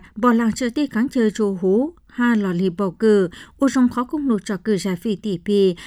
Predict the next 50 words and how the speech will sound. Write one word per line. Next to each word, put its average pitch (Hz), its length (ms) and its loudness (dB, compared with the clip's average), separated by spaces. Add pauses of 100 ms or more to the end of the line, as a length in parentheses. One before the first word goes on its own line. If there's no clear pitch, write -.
(120)
sang 294 240 0
làng 254 140 2
tới 214 180 -2
sau 208 220 -4
pi 196 200 -2
giáo 196 160 -6
tuần 226 220 -2
nền 185 140 0
sẽ 175 180 -4
dụ 190 200 -2
ô - 220 -6
đại 196 120 -6
biểu 185 260 -6
Hội 180 160 -6
đồng 170 200 -4
Vệ 208 100 -2
sinh 175 220 -6
Xuất - 260 -8
Sinh. 208 460 2 (2750)
Sư 302 340 4
phụ 226 120 4
trắng 220 240 2
dự 233 120 0
trà 208 180 0
số 202 220 0
tiêu 262 140 0
giờ 214 140 0
khó - 160 -2
giờ 247 260 0
chính - 180 2
trà 214 120 -4
trong 185 200 -2
xa 220 200 -4
lò 185 200 -4
lưu 220 120 0
nền 208 180 2
trò 220 200 -4
bù 196 120 -4
tu 240 140 -4
nhổ 208 160 0 (100)
bị 196 120 0
sinh. 190 380 0 (1000)
Vì 226 120 2
giờ 240 160 4
lên 247 220 4
mà 214 200 4
hình 214 280 4
một 202 180 2
càng 208 160 0
trai, 208 380 -2